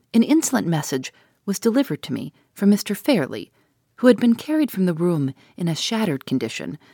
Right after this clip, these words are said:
when the first outbreak of cheering answered my appeal to the tenantry. The message conveyed to us Mister Fairley's best congratulations,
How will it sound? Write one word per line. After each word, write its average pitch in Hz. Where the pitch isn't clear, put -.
when 185
the 185
first -
outbreak 160
of -
cheering -
answered 175
my 147
appeal 151
to -
the 151
tenantry. 123
The 190
message 285
conveyed 175
to 151
us -
Mister 208
Fairley's 143
best 175
congratulations, 151